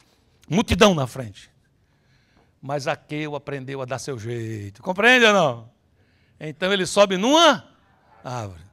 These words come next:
"Se fosse altinho não dava, mas sou baixinho eu vou." Ficou lá em cima procurando Jesus.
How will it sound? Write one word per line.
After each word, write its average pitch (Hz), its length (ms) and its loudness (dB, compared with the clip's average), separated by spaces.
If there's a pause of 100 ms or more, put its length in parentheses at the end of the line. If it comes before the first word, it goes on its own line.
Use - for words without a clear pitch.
(960)
"Se - 140 -14
fosse 160 260 -4
altinho 240 320 -4
não 214 140 -4
dava, 165 240 -2
mas 180 140 -8
sou 190 100 -6
baixinho 185 300 -8
eu 151 100 -10
vou." 113 200 -14 (1400)
Ficou - 180 -16
lá 175 100 -6
em 170 60 -8
cima 147 320 -10
procurando 147 420 -6
Jesus. 127 580 -12